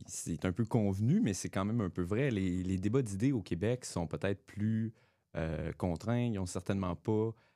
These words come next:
la même, euh, place qu'ils peuvent avoir en France, où il y a tout un réseau d'émissions de télévision, de radio, euh, de, de journaux, qui sont pratiquement tous consacrés à la vie des idées,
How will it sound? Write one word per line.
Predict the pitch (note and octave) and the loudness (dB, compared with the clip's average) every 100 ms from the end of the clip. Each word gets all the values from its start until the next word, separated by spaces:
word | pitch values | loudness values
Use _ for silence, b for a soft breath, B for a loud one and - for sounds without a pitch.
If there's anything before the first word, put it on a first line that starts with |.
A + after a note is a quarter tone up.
| - | -6
la | E2+ D#2+ | -2 0
même, | D#2+ F#2+ G2 F#2+ F2 - | 0 2 2 0 -2 -2
euh, | D#2+ D2+ | -4 0
place | - G2+ A2+ - - | 2 4 2 -2 -8
qu'ils | - | -2
peuvent | F2 | 0
avoir | D#2+ F#2+ | 2 0
en | F#2 D#2+ | 0 -2
France, | - A#2 A#2+ A2+ | 0 2 2 0
où | B2 B2+ C3 B B - | 4 4 2 B B 0
il | |
y | |
a | F2 | 0
tout | - A#2 | 2 0
un | G#2 | 2
réseau | G2 F2+ G#2 A#2 | 2 2 2 2
d'émissions | G2+ E2+ - - G2 G2 | 2 0 0 0 2 2
de | D#2+ | -2
télévision, | - D#2+ D#2+ F2 G#2 G#2 G#2 | -2 -2 -2 0 2 4 2
de | |
radio, | E2 E2+ F#2+ G2 A2+ A#2 A#2+ A#2+ B B - | 0 0 0 2 4 4 2 -2 B B -2
euh, | E2+ E2 E2 | 2 2 0
de, | E2 D2+ D2 D2 D2 | 0 0 0 -2 -2
de | E2+ | 0
journaux, | E2 A2 A2+ A#2 A#2+ A#2+ B B | 2 4 4 4 2 0 B B
qui | - | -4
sont | - A2 | 2 2
pratiquement | A2 F2+ - G2+ | 2 -2 0 0
tous | - C3+ A#2+ | 2 0 0
consacrés | G2 F2 E2 A2 A2+ A#2+ b b | -2 -2 -2 0 0 0 b b
à | E2+ | 2
la | E2 | 2
vie | F2+ | 2
des | F#2 F#2 | 0 2
idées, | G2+ B2+ C#3 | 2 4 2